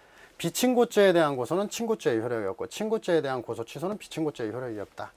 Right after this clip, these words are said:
이거 사실은 외우기 상당히 까다로운 부분이고 아주 짜증나는 영역 중에 하나예요. 근데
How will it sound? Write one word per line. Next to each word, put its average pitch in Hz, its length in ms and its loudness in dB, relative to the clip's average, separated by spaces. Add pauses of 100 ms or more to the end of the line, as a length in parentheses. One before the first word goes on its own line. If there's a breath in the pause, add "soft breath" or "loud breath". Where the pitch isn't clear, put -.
(440 soft breath)
이거 110 100 -2
사실은 160 440 -2
외우기 127 400 0
상당히 196 520 0
까다로운 160 800 0
부분이고 104 540 -8
아주 117 260 -6
짜증나는 185 600 0
영역 107 240 -8
중에 104 160 -12
하나예요. 104 640 -10
근데 147 380 6